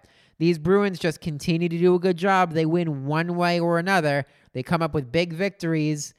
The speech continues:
and this was certainly a big one for them to clinch the Atlantic Division.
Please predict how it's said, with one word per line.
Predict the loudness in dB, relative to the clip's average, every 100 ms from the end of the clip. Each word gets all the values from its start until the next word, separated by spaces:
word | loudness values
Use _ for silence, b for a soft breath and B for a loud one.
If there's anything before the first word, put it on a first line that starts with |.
| _ -8
and | -4 -2
this | -2 -2
was | -4
certainly | -2 0 0 0 -2 -2
a |
big | 0 -2
one | 0 -4 -4
for | -4 -2
them | -2 -4 -8
to | -16
clinch | -8 -6 -6 -6
the | -4
Atlantic | -4 -4 -6 -6 -10 -8
Division. | -6 -4 -4 -6 -10